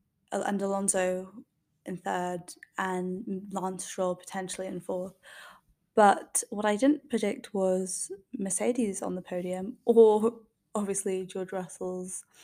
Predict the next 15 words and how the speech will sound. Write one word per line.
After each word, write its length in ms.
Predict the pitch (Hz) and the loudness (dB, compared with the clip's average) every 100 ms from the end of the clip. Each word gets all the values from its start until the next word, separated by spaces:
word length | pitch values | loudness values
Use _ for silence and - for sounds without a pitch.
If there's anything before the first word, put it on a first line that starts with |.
| - - _ _ - - _ - | -20 -20 _ _ -20 -20 _ -6
um, 360 | 185 180 185 | -2 -2 -4
D 140 | 233 196 | -6 -4
N 80 | 190 | -2
F. 320 | 190 190 - | -2 -4 -8
So 260 | - - 208 | -6 -4 -2
it 180 | - | -2
was 360 | 262 285 269 240 | 2 2 2 -6
definitely, 640 | 226 233 240 - 208 208 _ | -2 0 0 -6 -6 -8 _
it 80 | 240 | -2
was 120 | 247 | 0
definitely 260 | 302 302 262 | 0 0 0
an 60 | |
eventful 380 | 214 202 202 - | 0 -2 -4 -2
race 160 | 185 185 | -2 -2
'cause 220 | 190 - | -8 -10